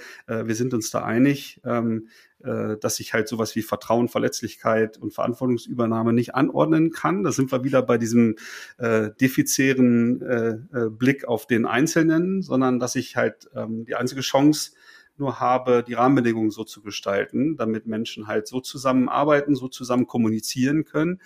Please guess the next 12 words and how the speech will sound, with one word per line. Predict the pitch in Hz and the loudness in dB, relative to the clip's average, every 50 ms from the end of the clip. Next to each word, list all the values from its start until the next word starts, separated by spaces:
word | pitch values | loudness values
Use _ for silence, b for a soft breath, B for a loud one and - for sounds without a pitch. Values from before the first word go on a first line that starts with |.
| B B B B B B B B B _ - | B B B B B B B B B _ -6
damit | - 110 107 110 110 110 113 143 170 165 - - _ _ _ _ _ _ | -6 -4 -2 0 2 4 4 4 4 2 -2 -14 _ _ _ _ _ _
ich | - 117 - | -12 -12 -12
die | _ - 107 | _ -8 -6
Wahrscheinlichkeit | 104 107 - - 107 113 127 135 131 - - 139 131 - | -4 -4 -2 0 0 2 2 0 0 -2 -2 -2 -2 -2
erhöhe, | 131 117 110 127 131 131 135 131 | -2 -2 0 2 4 4 4 2
dass | 117 107 | 0 -4
sowas | - - 107 110 107 - - | -6 -6 -6 -6 -6 -6 -6
wie | - - | -8 -10
psychologische | - - - 110 - 110 110 110 107 101 - - 98 | -10 -10 -12 -10 -8 -6 -6 -6 -6 -8 -10 -12 -14
Sicherheit | 95 - 107 101 110 101 95 98 101 - - | -14 -14 -12 -10 -10 -8 -8 -8 -10 -10 -12
entstehen | - 101 - - - - 101 95 98 | -14 -16 -14 -12 -10 -8 -6 -4 -6
kann. | 98 - - 90 92 | -6 -6 -10 -12 -12